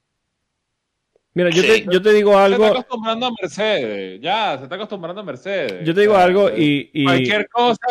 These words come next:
Speaker 3: que hace lo chilla, ya, vamos.
Speaker 1: Esto no, no tiene que ver con, con él como, eh, con, con sus resultados o con su temporada,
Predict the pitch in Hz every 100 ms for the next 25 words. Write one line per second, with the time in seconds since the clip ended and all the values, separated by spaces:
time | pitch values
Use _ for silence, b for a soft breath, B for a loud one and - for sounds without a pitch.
0 | 226 247 220 240 170 220 220 123 101 120
1 | 143 107 143 120 85 - 147 190 190 180
2 | 180 170 196 180 147 143 151 170 160 156
3 | 135 135 143 143 165 165 156 139 123 110
4 | 101 95 - 113 107 98 - 117 113 117
5 | 113 120 113 107 120 143 147 135 117 113
6 | 110 113 127 135 131